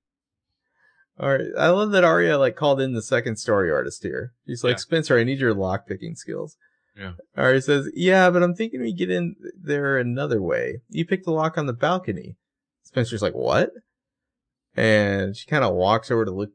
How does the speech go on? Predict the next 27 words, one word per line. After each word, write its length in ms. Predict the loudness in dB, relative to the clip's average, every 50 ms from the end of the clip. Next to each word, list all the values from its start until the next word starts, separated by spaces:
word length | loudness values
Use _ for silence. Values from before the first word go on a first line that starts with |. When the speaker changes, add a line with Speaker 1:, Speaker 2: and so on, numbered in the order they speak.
| _ -20 -20 -20 _ _
Speaker 1:
down, 400 | 0 2 2 2 0 0 -2 -2
like, 180 | -4 -6 -6 -6
between 320 | -10 -12 -8 -8 -6 -6
the 80 | -6 -6
gap 400 | -4 -2 -2 -2 0 -2 -4 -8
between 260 | -12 -12 -10 -10 -10
the 60 | -10
two 100 | -12 -12
balconies, 680 | -10 -8 -8 -8 -8 -8 -8 -10 -8 -8 -8 -10 -10 -10
like, 180 | -10 -12 -10 -8
very 300 | -6 -4 -4 -4 -4 -6
kind 260 | -10 _ -8 -8 -8
of, 80 | -8
like, 160 | -10 -12 -12 -12
scared. 540 | -16 -10 -6 -4 -4 -2 -2 -4 -4 -6 -8
And 80 | -10
she's 120 | -14 -12 -8 -4
like, 80 | -2
"Oh 60 | 0
my 120 | 2 2 2
God, 340 | 2 2 2 2 2 0 0
you're 80 | 0 0
not 160 | 0 -2 -2
serious." 560 | -4 -2 0 0 2 0 0 -4 -6 -10 -16 _ _ _ _ _ _ _ _ _ _
And 100 | 0 2
Arya 160 | 2 4 2 2
says, 280 | 2 0 0 0 -4